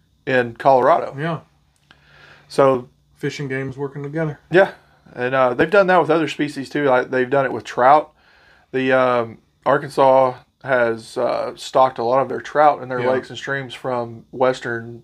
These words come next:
Speaker 1: fisheries, uh, either in
Speaker 2: Right.
Speaker 1: Colorado or Montana,
Speaker 2: Yeah.
Speaker 1: uh, from some of their stock as well. So
Speaker 2: I know right now, I know we're getting a little off subject animal-wise, but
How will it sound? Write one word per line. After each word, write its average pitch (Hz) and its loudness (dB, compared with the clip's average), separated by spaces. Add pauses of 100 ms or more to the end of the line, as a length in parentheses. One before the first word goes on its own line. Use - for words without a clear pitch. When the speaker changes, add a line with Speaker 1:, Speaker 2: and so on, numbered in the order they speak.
(120)
Speaker 1:
fisheries, 123 -4
uh, 123 0
either 127 -4
in 113 -6
Speaker 2:
Right. - -12
Speaker 1:
Colorado 123 2
or 117 -2
Montana, 120 -4
Speaker 2:
Yeah. 123 -8 (460)
Speaker 1:
uh, 117 4
from 117 -10
some - -12
of 113 -4
their 123 0 (1040)
stock 113 2
as 101 -12
well. 123 0
So 107 -10 (440)
Speaker 2:
I 170 0
know 170 6
right 156 6
now, 147 2 (260)
I 135 -6
know 135 -2
we're 127 -2
getting 127 -6
a 120 -6
little 143 0
off 120 -6
subject 127 -8
animal-wise, 127 -6
but 120 -14